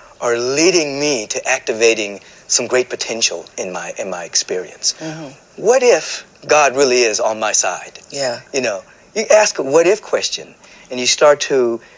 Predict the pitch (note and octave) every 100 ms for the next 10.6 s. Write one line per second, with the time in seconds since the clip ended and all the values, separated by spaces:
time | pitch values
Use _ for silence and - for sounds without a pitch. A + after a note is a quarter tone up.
0 | - A#2+ C3+ E3 C#3+ B2 - A#2 A#2 B2+
1 | F3 G#3+ G3+ - F3 F#3 E3+ D3+ D#3+ D#3+
2 | B2 - A#2+ B2 B2 A#2+ A2 G#2+ G#2+ B2+
3 | G2+ - D#3 F3 D#3 D#3 - _ - D#3
4 | E3 - C#3+ A#2 F#2+ C#3 D3 - D#2 -
5 | A#2+ F#3+ F#3 E3+ E3 D#3+ F#3 - - -
6 | _ B2 A#2+ - - - - - - -
7 | - - - - - - - _ - F#3+
8 | G#3+ D4 F#4 C4 G3 E3+ C3 D#3+ D#3 D3+
9 | - C3 B2+ A#2+ A#2 - B2 A2+ G#2+ G#2
10 | A#2+ B2 A2+ A#2 B2 B2